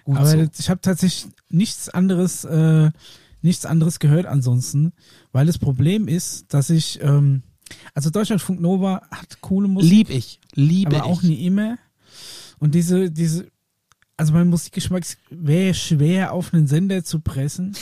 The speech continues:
Speaker 1: Es geht da nicht
Speaker 2: Und
Speaker 1: mehr
Speaker 2: die
Speaker 1: um den
Speaker 2: Auswahl ist vielleicht sehr speziell. Ich hab vor allem damals, ähm, festgestellt, dass der U-S-B-Anschluss an meinem Auto, ähm, also ich hab eine Festplatte dranhängen, in der, auf der ich einfach meine komplette Musiksammlung drauf hab.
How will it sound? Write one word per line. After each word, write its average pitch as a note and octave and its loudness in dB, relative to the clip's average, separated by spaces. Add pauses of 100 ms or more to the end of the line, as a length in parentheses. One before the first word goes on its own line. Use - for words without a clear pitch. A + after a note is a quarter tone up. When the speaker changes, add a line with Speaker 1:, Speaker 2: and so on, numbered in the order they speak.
(220)
Speaker 1:
Es - -4
geht G#3+ -2
da G3+ 0
nicht F3+ 0
Speaker 2:
Und D3 0
Speaker 1:
mehr E3 4
Speaker 2:
die E3+ 0
Speaker 1:
um E3+ 2
den D#3+ 2
Speaker 2:
Auswahl F3+ 0
ist F#3+ -6
vielleicht E3+ -2
sehr F3 -2
speziell. D3+ -2
Ich D3 -6
hab F#3 -2
vor - -4
allem F3 2
damals, E3+ 0 (560)
ähm, D3 4 (400)
festgestellt, D#3+ -2
dass D#3 0
der C3 -2
U-S-B-Anschluss D#3+ -2
an C#3 -2
meinem C#3 2
Auto, D3+ -2 (800)
ähm, C#3+ 4 (480)
also E3 2
ich F#3 0
hab G3+ -4
eine F#3 -2
Festplatte F3+ -2 (300)
dranhängen, D#3 2 (220)
in D3+ -2
der, E3 -4
auf D#3+ -6
der E3+ 0
ich F3 -4
einfach D3+ 2
meine D#3 4
komplette E3+ 0 (420)
Musiksammlung C#3+ 2
drauf A2 -4
hab. G#2+ -6